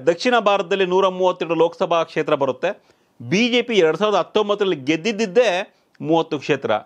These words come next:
ಈ ಬಾರಿ ಇಪ್ಪತ್ತು ಗೆಲ್ಲೋದು ಕಷ್ಟ ಅನ್ನೋ ಒಂದು ಲೆಕ್ಕಾಚಾರ. ಈ ನಡುವೆ ಉತ್ತರ ಪ್ರದೇಶ ಬಿಟ್ರೆ, ಉತ್ತರ ಪ್ರದೇಶದಲ್ಲಿ ಎಂಬತ್ತು ಲೋಕಸಭಾ ಕ್ಷೇತ್ರ ಬರುತ್ತೆ, ಅತಿ ಹೆಚ್ಚು ಲೋಕಸಭಾ ಕ್ಷೇತ್ರ. ಅದು ಬಿಟ್ರೆ ಎರಡನೇ ರಾಜ್ಯ ಅತಿ ಹೆಚ್ಚು ಲೋಕಸಭಾ ಕ್ಷೇತ್ರ ಇರ್ತಕ್ಕಂಥ ರಾಜ್ಯ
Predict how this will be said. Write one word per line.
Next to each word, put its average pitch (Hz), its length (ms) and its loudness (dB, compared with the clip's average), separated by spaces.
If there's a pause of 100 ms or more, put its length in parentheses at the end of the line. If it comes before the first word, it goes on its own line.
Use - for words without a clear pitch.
(180)
ಈ 202 120 0
ಬಾರಿ 226 280 2
ಇಪ್ಪತ್ತು 208 340 -2
ಗೆಲ್ಲೋದು 208 260 0
ಕಷ್ಟ 180 320 -2
ಅನ್ನೋ 170 240 0
ಒಂದು 165 120 -2
ಲೆಕ್ಕಾಚಾರ. 170 480 0 (580)
ಈ 233 120 4
ನಡುವೆ 220 560 2 (680)
ಉತ್ತರ 190 300 4
ಪ್ರದೇಶ 226 380 4
ಬಿಟ್ರೆ, 165 520 0
ಉತ್ತರ 180 220 2
ಪ್ರದೇಶದಲ್ಲಿ 214 400 2
ಎಂಬತ್ತು 196 640 2
ಲೋಕಸಭಾ 175 500 0
ಕ್ಷೇತ್ರ 165 360 -2
ಬರುತ್ತೆ, 139 300 -2
ಅತಿ 156 220 0
ಹೆಚ್ಚು 202 420 0
ಲೋಕಸಭಾ 175 360 0
ಕ್ಷೇತ್ರ. 139 320 -2
ಅದು 139 260 0
ಬಿಟ್ರೆ 233 600 -2 (440)
ಎರಡನೇ 233 460 2
ರಾಜ್ಯ 165 360 2 (160)
ಅತಿ 160 200 0
ಹೆಚ್ಚು 180 220 2
ಲೋಕಸಭಾ 185 460 0
ಕ್ಷೇತ್ರ 175 280 -4
ಇರ್ತಕ್ಕಂಥ 156 320 -2
ರಾಜ್ಯ 135 340 0